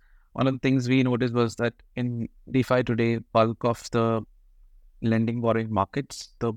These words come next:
borrowers are the active participants. The lenders are passive, the borrowers are active, i e you have to constantly manage your position, you have to check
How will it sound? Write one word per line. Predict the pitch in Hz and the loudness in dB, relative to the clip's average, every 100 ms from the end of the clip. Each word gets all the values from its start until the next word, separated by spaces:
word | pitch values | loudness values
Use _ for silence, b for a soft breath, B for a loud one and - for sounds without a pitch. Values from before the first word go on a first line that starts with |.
| - | -8
borrowers | 113 117 120 139 147 147 - - | 2 4 4 2 0 -2 -4 -2
are | 117 113 | 0 0
the | 117 120 120 - - - - - - 120 | 0 0 0 -4 -16 -20 -20 -20 -2 2
active | 120 - 123 - | 2 0 -2 4
participants. | 110 - - 104 - - | 2 2 -8 -8 -8 -6
The | 120 | -2
lenders | 113 113 113 123 123 | 0 0 0 0 2
are | 120 | 0
passive, | - 98 98 - 147 - - | 0 -2 -2 -4 -6 -8 -10
the | |
borrowers | 113 107 107 113 113 113 | -6 0 2 2 0 0
are | 110 - | -2 -2
active, | 104 - 107 101 - | -6 -4 -4 -6 -2
i | 110 | 0
e | 117 | 0
you | 113 113 | 2 0
have | 107 | 0
to | 127 | -6
constantly | - 110 110 117 117 | 0 0 0 -2 -2
manage | 113 110 110 110 | 0 0 0 -2
your | 117 | -4
position, | 117 117 - 131 - _ _ _ _ - | -2 -4 -4 -4 -6 _ _ _ _ -6
you | |
have | 110 | -4
to | 117 | -4
check | - 123 | 2 2